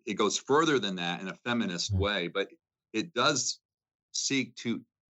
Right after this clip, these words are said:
Speaker 1: bring men and women as
Speaker 2: Mm-hmm.
Speaker 1: equal, as persons. That's a good
Speaker 2: Mm-hmm.
Speaker 1: thing. A-, another thing is they're really trying to, uh, stop true violence.
Speaker 2: Mm-hmm.
Speaker 1: Now, how they go about it, we, we may differ, but that's a good thing. We, uh, God is against
Speaker 2: Mm-hmm.
Speaker 1: oppression.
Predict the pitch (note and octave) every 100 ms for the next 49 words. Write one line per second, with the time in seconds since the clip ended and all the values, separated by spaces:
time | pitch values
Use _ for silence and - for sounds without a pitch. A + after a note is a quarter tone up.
0 | - F#2 G#2+ A#2+ A#2 A2+ A2 F#2 G2+ A2+
1 | B2 A#2 G2+ G2 F#2+ F#2 - F#2 F2+ -
2 | - B2 B2 A2+ F2+ F2 - - _ G2+
3 | F#2+ - - G2+ F#2 - _ - - G#2
4 | A2+ G#2 F#2+ G2 - - _ - G#2+ G#2
5 | G#2+ C#3 D3+ C3 A2 G2 G#2+ G2+ G#2 G#2+
6 | G2 A#2 D3 C#3 - C3 B2+ A2 G#2 G#2+
7 | - G2 F2 - - - C3 F2+ - _
8 | - - B2+ B2+ C3 C3 B2 F2+ F#2 G#2
9 | A#2 D#2 F#2+ F2+ F2 - - F2+ C3 B2+
10 | A#2 A2+ F#2+ A2 C#3+ F3 G#2 A2 G#2+ -
11 | G#2+ G2+ F#2+ G2 F#2 G2+ G2 - _ _
12 | _ - F#2 E2+ - - A2 B2 A#2+ A2
13 | C3+ B2 F2+ E2+ G#2 - _ _ G#2+ G2+
14 | G#2+ C3+ D3+ G2 F2+ F2+ F2 - - G#2+
15 | F2+ F2+ D2+